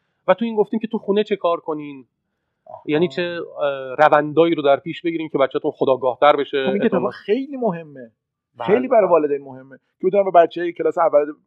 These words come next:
Speaker 2: پای اولشون، دوم تا ششم چه چیزایی رو یاد بدن. فکر کنم سوالیه که برای همه والدین
Speaker 1: مهم.
Speaker 2: هست. من یه بار دیگه کتابا رو نشون بدم که اگه کسی می‌خواد یادداشت کنه، عکسی بگیره، اینا احتمالاً برای خیلی از والدین باید جذاب باشه.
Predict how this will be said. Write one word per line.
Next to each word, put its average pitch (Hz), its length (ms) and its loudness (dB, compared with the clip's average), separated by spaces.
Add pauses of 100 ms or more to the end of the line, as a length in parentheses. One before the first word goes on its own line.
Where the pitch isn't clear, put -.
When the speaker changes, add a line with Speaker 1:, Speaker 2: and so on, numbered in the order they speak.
Speaker 2:
پای 160 160 -4
اولشون، 160 500 -2
دوم 156 300 -4
تا 165 80 -8
ششم 180 380 -8 (220)
چه - 180 -8
چیزایی 185 340 -4
رو 151 60 -6
یاد 156 240 -2
بدن. 135 220 -2 (220)
فکر 190 100 -2
کنم 220 220 4
سوالیه 175 540 2
که 165 80 -8
برای 160 220 4 (120)
همه 165 340 0
والدین 180 420 2
Speaker 1:
مهم. 175 100 0
Speaker 2:
هست. 180 120 -6 (180)
من 170 120 0
یه 190 120 4
بار 196 140 6
دیگه 175 240 -4
کتابا 156 180 2
رو 170 60 -4
نشون 170 260 -10
بدم 202 160 -4
که 190 80 -4
اگه 147 100 2
کسی 151 240 -12
می‌خواد 147 280 -4 (480)
یادداشت 156 440 -2
کنه، 165 300 -6
عکسی 165 380 -6
بگیره، 147 300 -8
اینا 147 140 -8
احتمالاً 156 380 -6
برای 160 180 2
خیلی 175 360 -4
از 160 160 -4
والدین 139 440 -4
باید 143 200 -2
جذاب 135 500 -4
باشه. - 240 -20